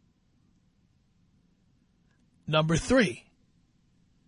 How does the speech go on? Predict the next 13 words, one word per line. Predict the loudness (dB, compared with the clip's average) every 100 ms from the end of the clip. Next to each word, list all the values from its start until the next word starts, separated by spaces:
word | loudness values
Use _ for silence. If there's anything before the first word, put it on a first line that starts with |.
| _ _ _ _ _ -4
I'll | -2
sit | 0 0 0
and | 0
watch | 0 0 0
football | -2 0 0 0
with | 0 -2
you | -2
on | -2 -2
Sundays, | -2 -2 -2 -4 -6 -12 -14 -18 _ _ _ _ _ _ _ _ _ _ _ _ _ _ _ -4
complaining | 0 2 2 2 2 0 -2 -6
the | -4 -4
entire | -4 -4 2 2 4 0
time. | 0 0 0 -2 -6